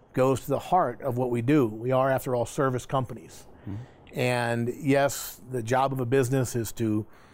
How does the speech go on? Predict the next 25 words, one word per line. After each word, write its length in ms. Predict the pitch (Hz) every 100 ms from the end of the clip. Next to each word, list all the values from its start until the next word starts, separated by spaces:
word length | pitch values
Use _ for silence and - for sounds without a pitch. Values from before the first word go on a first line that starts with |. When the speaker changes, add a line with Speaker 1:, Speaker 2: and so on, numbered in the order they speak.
| -
Speaker 1:
you 100 | -
know, 140 | 120 107
meet 240 | 120 139
homeowners' 440 | 139 139 135 131 113
needs, 360 | 127 123 120
solve 280 | - 127 127
those 180 | 127 123
problems, 540 | - 127 120 123 120 -
ultimately 440 | 135 135 139 127
drive 260 | 120 123 117
revenue 320 | 120 120 120
and 80 | 113
hopefully 280 | 120 127
profitability. 840 | 117 123 113 120 131 147 120 110 - - - - _ -
But 100 | 127
if 120 | 139
you 80 | 127
focus 440 | 160 160 151 -
on 400 | 139 135 127 123 - - _ -
the 140 | 131 120
lead 280 | 139 226
measures, 460 | 147 110 101 113 104
the, 280 | 120 117 117
the 100 | 123
behavior, 680 | 117 - 175 160 110 -